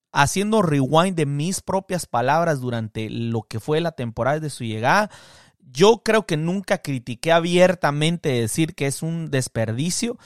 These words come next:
Y me acuerdo que incluso nuestros am-, nuestros amigos ahí, saludos a Chila de Sin Filtro, que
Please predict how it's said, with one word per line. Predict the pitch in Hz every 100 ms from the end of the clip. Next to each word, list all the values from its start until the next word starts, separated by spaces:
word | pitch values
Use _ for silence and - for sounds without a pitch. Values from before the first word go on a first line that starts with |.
| - - -
Y |
me | 135
acuerdo | - 175 185
que | 135
incluso | 123 151 156 170
nuestros | 135 117 123 117
am-, | 120 120
nuestros | 123 117 120 107
amigos | 117 120 160 170 143
ahí, | 131 160 165
saludos | - 120 147 170 156
a | 120
Chila | - 170 175
de | 156
Sin | 123 120
Filtro, | 180 202 202
que | 151